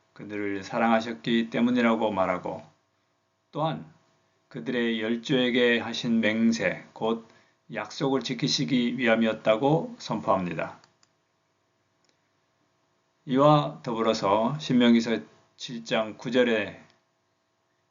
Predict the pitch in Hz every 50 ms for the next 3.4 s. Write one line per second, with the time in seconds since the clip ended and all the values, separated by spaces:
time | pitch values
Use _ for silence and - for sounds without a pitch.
0 | _ _ - 131 123 120 117 104 90 - - - 131 120 123 117 113 107 101 -
1 | 123 120 127 127 123 123 123 123 123 123 120 113 113 - 117 113 110 113 - 120
2 | 104 107 104 107 123 120 131 117 120 117 113 107 107 - - 151 151 156 139 127
3 | 117 117 131 156 156 156 -